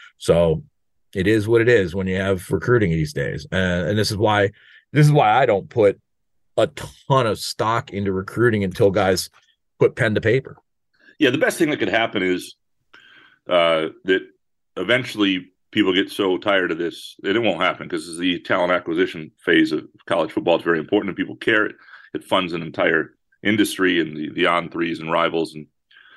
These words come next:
Speaker 2: twenty-four sevens, but is that we stop giving attention to things that aren't real. And, and that,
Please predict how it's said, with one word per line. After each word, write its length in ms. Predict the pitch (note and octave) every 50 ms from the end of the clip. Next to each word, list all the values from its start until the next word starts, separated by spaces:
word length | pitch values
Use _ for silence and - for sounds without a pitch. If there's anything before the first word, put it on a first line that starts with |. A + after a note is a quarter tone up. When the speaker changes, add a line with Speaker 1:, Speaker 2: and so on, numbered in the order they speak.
| _ _ -
Speaker 2:
twenty-four 380 | - A2 G2+ F#2 - - -
sevens, 380 | - - A#2 A2 G2 G2 F2 -
but 180 | - G#2 G2+ - - - _ _ _ _ _ _ _ _ _ _ _ _
is 140 | - C3 G#2+
that 100 | C3 C#3+
we 100 | C#3 C#3+
stop 300 | C#3+ - - B2 A#2 G#2+
giving 220 | G#2+ A#2 G#2 G2+ F#2
attention 440 | - - - A2 G#2+ G2+ - F#2+
to 80 | F2 E2+
things 300 | - - F#2+ F2+ F2 E2
that 80 | E2+ E2
aren't 180 | E2+ F2+ -
real. 300 | D#2+ D#2+ D#2 D2 C#2+ - _ _ _ _ _ _ -
And, 380 | F#2 F2+ F2+ F2+ F2 E2 - - _ -
and 200 | F2 F2+ F2+ F#2
that, 300 | A2 A2+ A2 - - _